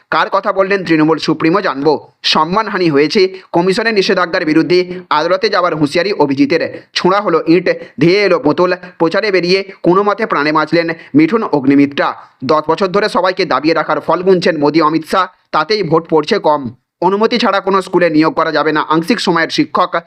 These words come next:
সিদ্ধান্ত শিক্ষা দপ্তরের। চার প্রকার হিন্দু বিজেপিকে ভোট দেবে না, তারা কারা, কি বললেন প্রশান্ত কিশোর জানবো। বাংলায় কটি আসন পাবে বিজেপি, ভোট পঞ্চমীতে বিস্ফোরক অমিত শাহ।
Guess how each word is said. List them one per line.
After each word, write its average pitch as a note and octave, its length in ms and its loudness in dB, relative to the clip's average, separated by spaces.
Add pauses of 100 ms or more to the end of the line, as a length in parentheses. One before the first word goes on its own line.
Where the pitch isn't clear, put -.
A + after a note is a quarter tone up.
(140)
সিদ্ধান্ত D3 460 -2
শিক্ষা D#3 360 -2
দপ্তরের। D3 580 -2 (200)
চার D#3+ 200 -2
প্রকার G3+ 280 0
হিন্দু F3+ 460 2 (120)
বিজেপিকে D#3 400 2
ভোট D3 260 0
দেবে D#3 180 0
না, F3+ 220 -4 (180)
তারা D3 200 0
কারা, E3 360 -2 (180)
কি G#3+ 120 4
বললেন G#3 360 0
প্রশান্ত E3 380 -2
কিশোর F#3+ 320 0
জানবো। C#3 440 0 (200)
বাংলায় D3+ 360 -2
কটি D#3 240 0
আসন G#3+ 260 -2
পাবে F3+ 220 0
বিজেপি, E3 420 2 (260)
ভোট F#3+ 280 0
পঞ্চমীতে F#3+ 480 0
বিস্ফোরক D3+ 500 -4
অমিত C#3 240 -4
শাহ। D#3 200 -2